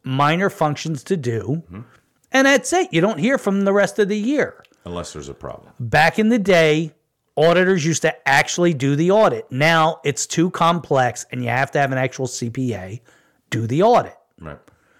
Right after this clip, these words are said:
Speaker 1: So this year, with the new board,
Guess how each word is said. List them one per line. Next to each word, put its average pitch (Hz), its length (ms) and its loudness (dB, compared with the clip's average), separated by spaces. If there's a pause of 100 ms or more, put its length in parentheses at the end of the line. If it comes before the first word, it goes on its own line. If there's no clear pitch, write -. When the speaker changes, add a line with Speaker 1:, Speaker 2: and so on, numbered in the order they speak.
(500)
Speaker 1:
So 151 560 2 (2250)
this 185 400 2
year, 185 420 4 (840)
with 156 340 0
the 151 180 -2
new 165 220 4
board, 135 500 0